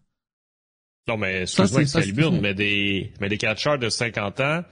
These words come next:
Speaker 1: qui, qui font les tournées de, de live event tous les week-ends, puis ils sont à Raw, mais chaque semaine, mais
Speaker 2: Ah,
Speaker 1: j'en
Speaker 2: personne,
Speaker 1: connais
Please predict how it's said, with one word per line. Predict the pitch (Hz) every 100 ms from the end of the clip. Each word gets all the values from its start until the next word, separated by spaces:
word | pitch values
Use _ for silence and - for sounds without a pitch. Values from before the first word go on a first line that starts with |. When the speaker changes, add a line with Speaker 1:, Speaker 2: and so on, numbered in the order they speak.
| - - - - _
Speaker 1:
qui, | - 120 120 - -
qui | 131
font | - 135
les | 127
tournées | - 110 120 143
de, | 110 - 104
de | 113 117
live | 123 120
event | 113 139
tous | 127 131
les | 117
week-ends, | 104 - 135 165 143
puis | 110
ils |
sont | - 113
à | 95
Raw, | 110 147
mais |
chaque | 101 95 -
semaine, | 95 113 151 110
mais | -
Speaker 2:
Ah, |
Speaker 1:
j'en | 98
Speaker 2:
personne, | 139
Speaker 1:
connais | 175